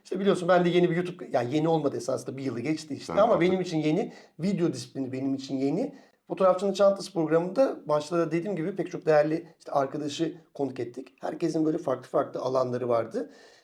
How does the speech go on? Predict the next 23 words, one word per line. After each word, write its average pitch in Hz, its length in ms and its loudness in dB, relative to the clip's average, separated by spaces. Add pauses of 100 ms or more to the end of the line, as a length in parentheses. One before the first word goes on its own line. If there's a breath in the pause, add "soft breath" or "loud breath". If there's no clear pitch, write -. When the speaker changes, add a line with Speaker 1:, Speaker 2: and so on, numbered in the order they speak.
(140 loud breath)
Speaker 1:
Ee, 131 80 0
dediğim 143 460 2
gibi 143 220 0
bu 170 140 -2
bölümde 165 360 4
daha 170 180 6
çok 185 260 -4
biraz 185 240 4
daha 156 100 6
ekipman - 520 0
ağırlıklı 131 380 -2
konuşuyoruz. 120 640 -8 (460 soft breath)
Ee, 151 360 -2 (340)
senin 240 380 2
ilk, 285 240 2 (600 soft breath)
e, 175 300 2
kullandığın 185 640 4
fotoğraf 175 320 2
makinesi 175 360 -2
neydi, 147 160 2
onu 151 160 4
hatırlıyor - 360 0
musun? 123 320 -8